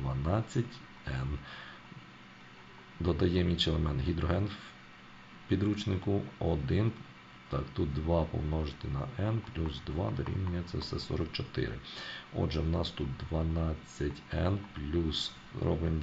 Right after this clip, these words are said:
дію, це один помножити на два буде в нас два Н і плюс два дорівнює сорок чотири. Окремо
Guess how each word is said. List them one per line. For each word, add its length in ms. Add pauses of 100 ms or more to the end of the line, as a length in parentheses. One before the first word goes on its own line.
дію, 280
це 240
один 260
помножити 460
на 160
два 400 (140)
буде 260
в 240
нас 160 (380)
два 500 (180)
Н 280 (280)
і 40
плюс 400 (200)
два 460
дорівнює 360
сорок 420
чотири. 580 (840)
Окремо 560